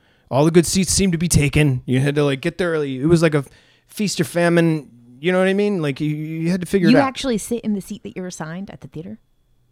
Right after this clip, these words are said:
Speaker 1: Well,
Speaker 2: At
Speaker 1: that,
Speaker 2: the movie
Speaker 1: that,
Speaker 2: theater?
Speaker 1: that, that's, that's what I'm getting to.
Speaker 2: <laughs>
Speaker 1: So you make a choice outside of the theater. Nobody's going to it. There's, like, five people in line to go to this movie. So I'm like, "Oh, sweet."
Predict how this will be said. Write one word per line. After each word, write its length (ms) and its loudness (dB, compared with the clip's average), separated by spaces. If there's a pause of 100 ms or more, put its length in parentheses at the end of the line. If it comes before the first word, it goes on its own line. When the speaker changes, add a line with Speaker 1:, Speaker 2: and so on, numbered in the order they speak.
(180)
Speaker 1:
Well, 140 -4
Speaker 2:
At 60 2
Speaker 1:
that, 60 -2
Speaker 2:
the 60 -4
movie 180 -4
Speaker 1:
that, 60 -4
Speaker 2:
theater? 160 -2
Speaker 1:
that, 140 0
that's, 280 0
that's 300 4
what 100 -2
I'm 80 -10
getting 220 -14
to. 1080 -2
Speaker 2:
<laughs> 40 -20 (260)
Speaker 1:
So 140 2
you 80 6
make 160 4
a 60 2
choice 320 4
outside 420 6
of 60 4
the 80 2
theater. 340 6
Nobody's 400 6
going 280 4
to 180 -6
it. 180 -12
There's, 160 -2
like, 80 6
five 320 0
people 400 -4
in 140 -10
line 240 -14
to 220 -10
go 180 -8
to 80 -8
this 200 -10
movie. 300 -10
So 180 -6
I'm 80 0
like, 220 -6
"Oh, 140 -16
sweet." 400 -10